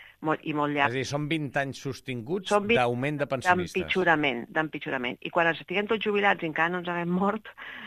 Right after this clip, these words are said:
Speaker 1: perquè jo estic al mig, vale? Encara serà, o sigui, eh,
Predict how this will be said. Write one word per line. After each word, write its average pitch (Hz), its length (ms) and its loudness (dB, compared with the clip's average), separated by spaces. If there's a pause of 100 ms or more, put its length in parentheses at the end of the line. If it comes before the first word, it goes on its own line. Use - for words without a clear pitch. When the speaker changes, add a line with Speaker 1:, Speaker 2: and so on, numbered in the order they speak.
(100)
Speaker 1:
perquè 151 120 -6
jo 147 120 -4
estic 165 120 -4
al 151 120 -2
mig, 156 240 -4
vale? 156 260 -6 (640)
Encara 170 400 4
serà, 156 240 6
o 143 60 -2
sigui, 165 160 -2
eh, - 160 0